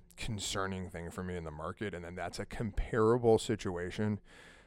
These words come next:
to oh seven through oh nine? No. No. And that's why I don't like, so, like,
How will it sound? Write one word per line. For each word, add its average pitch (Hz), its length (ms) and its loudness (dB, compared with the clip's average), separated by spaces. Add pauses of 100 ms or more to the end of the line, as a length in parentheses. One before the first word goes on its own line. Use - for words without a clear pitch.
(180)
to 110 240 0
oh 101 160 -2
seven 90 480 -4
through 85 220 -8
oh 90 120 -4
nine? 85 360 -6 (720)
No. 123 220 -2 (1040)
No. 139 160 -4 (420)
And 151 140 0
that's 147 220 2
why 127 240 6
I 117 40 4
don't 117 200 2
like, 110 240 0 (440)
so, - 160 6
like, 147 220 12